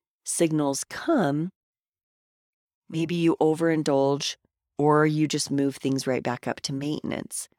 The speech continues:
And so that's why during these cut periods, it is very important to really be consistent in the calorie deficit and in the tracking of it so that you can ensure that you are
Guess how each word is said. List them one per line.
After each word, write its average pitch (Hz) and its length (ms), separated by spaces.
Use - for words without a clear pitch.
And 151 140
so 143 120
that's - 360
why 180 400
during 147 400
these 131 280
cut - 360
periods, 139 480
it 160 160
is 233 360
very 156 340
important - 680
to 151 480
really 175 720
be 156 180
consistent 135 1120
in 156 240
the 170 80
calorie 139 460
deficit 123 540
and 143 280
in 151 180
the 135 100
tracking - 640
of 117 180
it 123 200
so - 180
that 131 180
you 135 100
can 143 180
ensure 143 420
that 180 160
you 160 240
are 202 640